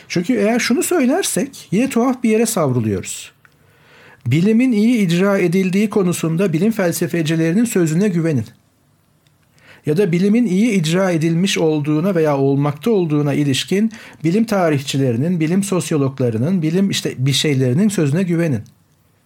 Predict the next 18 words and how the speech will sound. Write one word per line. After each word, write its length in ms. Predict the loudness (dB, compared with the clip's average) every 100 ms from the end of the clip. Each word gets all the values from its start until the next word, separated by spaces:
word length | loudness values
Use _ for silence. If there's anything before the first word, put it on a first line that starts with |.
| _ _ _ -4
Tamam, 400 | -2 0 -2 -4
peki 260 | -6 -6 -6 -2
onların 440 | 0 0 0 -2
sözünün 500 | 0 0 2 2 0
iyi 300 | 2 2 2
icra 180 | 0 0
edilmiş 320 | 0 -2 0
bir 180 | -2 0
bilim 220 | 0 2
olduğunu 340 | 2 0 0
nereden 340 | 0 0 0 0
bileceğiz? 500 | -2 -4 -6 -10 -16 _ _ _ _ _ _ _ _ _ _ _ _ _ _ _ _ _ _ _ -6
Hani 220 | -2 0
ben 180 | 2 2
bunu 260 | 2 0
sıklıkla 520 | -2 -4 -4 -4 -2 -2
dillendiririm. 760 | -2 -2 -2 0 0 0 2
Bu 200 | 2 0